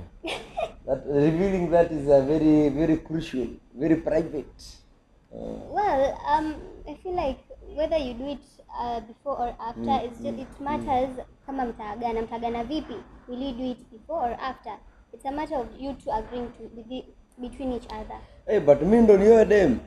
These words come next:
Speaker 2: Ai, acha tu niongee ukweli, road test lazima bana.
Speaker 1: Ah, ushasema.
Speaker 2: Eh, road test lazima.
Speaker 1: Road test. <laughs>
Speaker 2: Juu, acha, acha nifanye hivi, badala ya tuleteane shida after.
Speaker 1: Yeah.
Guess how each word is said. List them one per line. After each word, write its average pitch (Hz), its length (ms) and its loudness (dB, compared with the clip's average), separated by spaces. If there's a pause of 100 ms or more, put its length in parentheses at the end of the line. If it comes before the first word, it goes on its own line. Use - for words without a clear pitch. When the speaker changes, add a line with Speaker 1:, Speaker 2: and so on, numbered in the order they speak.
(1300)
Speaker 2:
Ai, - 140 -10 (100)
acha 160 160 -6
tu 147 120 0
niongee 135 340 4
ukweli, 123 300 4
road 151 280 2
test 127 260 -2
lazima 147 640 6
bana. 135 640 6 (240)
Speaker 1:
Ah, 254 240 2
ushasema. 269 760 2 (140)
Speaker 2:
Eh, 180 260 10
road 185 160 4
test 185 200 4
lazima. 311 300 8
Speaker 1:
Road 349 120 2 (100)
test. - 280 -4
<laughs> - 20 -
Speaker 2:
Juu, 807 180 12
acha, 220 220 10
acha 208 200 8
nifanye 156 340 4
hivi, 139 380 2 (360)
badala 156 280 0
ya 175 80 8
tuleteane 170 540 0
shida 135 360 -2
after. 110 300 -4 (400)
Speaker 1:
Yeah. 226 240 -8